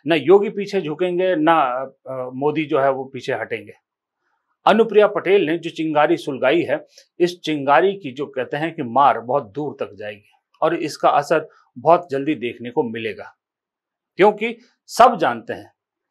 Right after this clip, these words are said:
कि ये जो, अ, अनुप्रिया पटेल की चिट्ठी है, दरअसल चिट्ठी नाम उनका है लेकिन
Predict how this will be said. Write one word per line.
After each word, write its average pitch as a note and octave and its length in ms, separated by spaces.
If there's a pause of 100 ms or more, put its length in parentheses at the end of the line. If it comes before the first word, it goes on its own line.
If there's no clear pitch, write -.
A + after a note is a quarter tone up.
(240)
कि D#3 80
ये E3 180
जो, F#3 140
अ, C#3+ 680
अनुप्रिया D#3 380
पटेल C#3+ 300
की D3 120
चिट्ठी C3 380
है, D#3 140
दरअसल D3 340
चिट्ठी D#3 580 (300)
नाम E3 360
उनका C#3 320
है G3 320 (160)
लेकिन D3 440